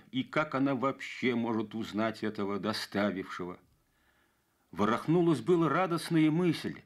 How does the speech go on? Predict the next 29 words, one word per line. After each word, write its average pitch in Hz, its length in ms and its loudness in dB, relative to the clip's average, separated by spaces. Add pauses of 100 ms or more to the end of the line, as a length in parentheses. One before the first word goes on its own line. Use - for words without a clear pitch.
а 98 100 0
может 147 320 4
быть, 160 160 0
сам 160 300 0
муж 160 580 2
и 170 100 -2
будет 139 520 2
этим 123 320 0
самым 117 420 0
доставщиком. - 920 -4 (520)
И 135 80 -2
когда 147 380 0
ворохнулась 151 720 2
эта 151 220 0
мысль, 123 500 2
будто 139 400 -2
ребенок 135 640 0
под - 180 -6
сердцем 127 480 -4
матери, 120 580 -4 (460)
Анисия 180 500 2
уже 180 280 2
была 180 280 2
готова 175 440 0
простить 180 720 -2
мужу 160 360 2
всякие 180 720 -2
фронтовые 127 760 0
прегрешения. 90 1120 -6